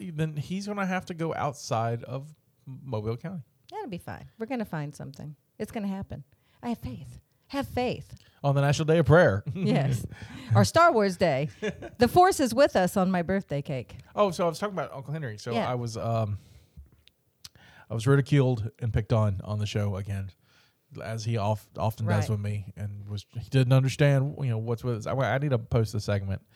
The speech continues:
Speaker 1: Uh, I was trying to really, really explain it. He wants to tax Star Wars.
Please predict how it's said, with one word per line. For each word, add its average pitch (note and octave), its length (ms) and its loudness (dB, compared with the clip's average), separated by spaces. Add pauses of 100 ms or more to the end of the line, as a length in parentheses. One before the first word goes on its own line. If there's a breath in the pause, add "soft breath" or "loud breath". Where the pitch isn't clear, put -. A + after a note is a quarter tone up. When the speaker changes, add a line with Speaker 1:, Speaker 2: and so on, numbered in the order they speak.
(520 soft breath)
Speaker 1:
Uh, G#2 220 -6
I F#2+ 100 -6
was A2+ 100 -8
trying A#2 240 0
to A2+ 140 0
really, G#2+ 320 2
really G2 200 2
explain G2 320 -6
it. G2+ 80 -10
He F3+ 160 4
wants F3+ 200 -4
to B2+ 60 -6
tax G#2 300 -12
Star G2+ 240 -10
Wars. F2+ 280 -14